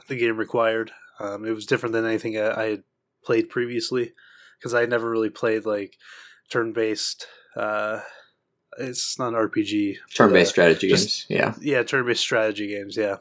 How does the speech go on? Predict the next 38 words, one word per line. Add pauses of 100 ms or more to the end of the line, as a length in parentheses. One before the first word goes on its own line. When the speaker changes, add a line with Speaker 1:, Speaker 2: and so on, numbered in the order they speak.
(280)
Speaker 1:
So,
Speaker 2:
So
you
never
Speaker 1:
um,
Speaker 2:
played,
like,
I
mean,
granted,
this
is
going
away
from
Nintendo,
but,
like,
a
Civ
or, (220)
hell,
even
going
back
to
Speaker 1:
No.
Speaker 2:
Nintendo,
you
never
played,
like,
Advanced
Wars
or
anything
like
that?